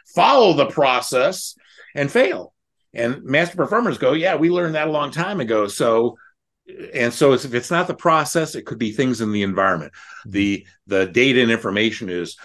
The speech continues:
Speaker 1: no good or untimely, or the tools and equipment or materials and supplies or the facilities or whatever could be an issue. It
Speaker 2: Mm-hmm.
Speaker 1: may not be the performer. The, the late, uh, quality guru,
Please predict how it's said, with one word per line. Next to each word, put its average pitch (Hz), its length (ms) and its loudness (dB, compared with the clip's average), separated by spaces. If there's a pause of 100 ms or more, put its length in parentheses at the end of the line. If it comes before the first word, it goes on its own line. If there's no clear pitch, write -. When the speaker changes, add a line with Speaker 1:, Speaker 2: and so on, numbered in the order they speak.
Speaker 1:
no 101 240 0
good 95 280 4
or 92 140 -2
untimely, 92 720 -4 (200)
or 110 140 2
the 98 160 -2
tools 120 320 2
and 110 80 -4
equipment 107 380 -4
or 98 60 -4
materials 110 440 0
and 101 100 -6
supplies 104 640 -2
or 90 60 -6
the 87 120 -10
facilities 104 640 -4
or 87 100 -2
whatever 120 640 2 (160)
could 110 240 0
be 113 320 -4
an 110 140 -6
issue. 123 420 -10 (300)
It 110 60 -14
Speaker 2:
Mm-hmm. 139 160 -4
Speaker 1:
may 165 160 2
not 160 280 -2
be 143 140 2
the 131 120 -4
performer. 135 640 -6 (540)
The, 117 380 2
the 107 120 0
late, 143 320 2 (260)
uh, 101 120 -6
quality 156 440 4
guru, 104 520 2